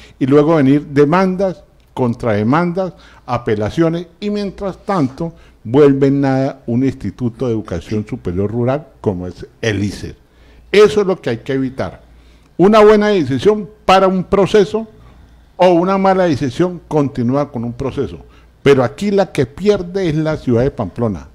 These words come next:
Y ahí es donde nosotros decimos, fallen pero fallen. No dejen que las cosas se enreden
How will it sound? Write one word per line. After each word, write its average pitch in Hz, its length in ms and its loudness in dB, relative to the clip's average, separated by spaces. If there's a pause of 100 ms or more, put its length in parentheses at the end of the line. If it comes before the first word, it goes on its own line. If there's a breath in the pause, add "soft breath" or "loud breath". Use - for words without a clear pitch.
(100)
Y 120 140 -2
ahí 123 200 0
es 156 60 -2
donde 143 240 -4
nosotros 110 340 -4
decimos, 101 380 -8 (560 soft breath)
fallen 247 540 2 (320)
pero - 220 -4
fallen. 104 420 0 (320 soft breath)
No 147 220 4
dejen 185 220 2
que 156 120 -2
las 120 200 -2
cosas 160 380 0
se - 140 -8
enreden 190 580 0